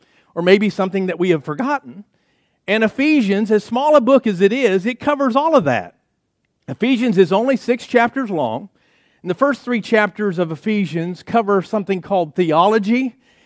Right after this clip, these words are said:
It's about who God is. It's about, uh, what He's done. It's about His purpose, His plan for your life.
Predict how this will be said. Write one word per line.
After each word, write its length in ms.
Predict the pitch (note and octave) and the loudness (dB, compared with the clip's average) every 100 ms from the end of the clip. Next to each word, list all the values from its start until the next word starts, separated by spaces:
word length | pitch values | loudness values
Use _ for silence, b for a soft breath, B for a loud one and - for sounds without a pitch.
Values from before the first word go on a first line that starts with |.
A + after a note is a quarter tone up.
| _ | _
It's 140 | G3+ G3 | -6 -4
about 300 | F#3+ F#3+ D#3 | 0 0 2
who 180 | A#3+ | -2
God 340 | G3 G#3+ A#3 B3 | 2 4 4 4
is. 460 | B3 C4+ C#4+ - - b | 4 2 0 -6 -20 b
It's 200 | - F#3 | -4 0
about, 420 | G3+ G3 G#3 G3 - | 2 2 2 0 2
uh, 220 | G3+ F3+ b _ | 2 2 b _
what 200 | F3+ G3+ | 0 2
He's 200 | A3 F3 | 2 0
done. 320 | A3+ B3 C#4 | 0 0 -4
It's 140 | G3+ | -6
about 180 | F#3 F#3 | 0 2
His 180 | F3 E3 | 2 -4
purpose, 480 | - B3 C4 C4 - | 2 2 4 -2 0
His 160 | E3+ | -4
plan 420 | - G#3+ A3+ A#3+ | -4 -2 0 -2
for 100 | A3+ | -4
your 180 | F3+ D#3+ | -4 0
life. 400 | E3 A3+ C#4 - | 2 2 -2 -8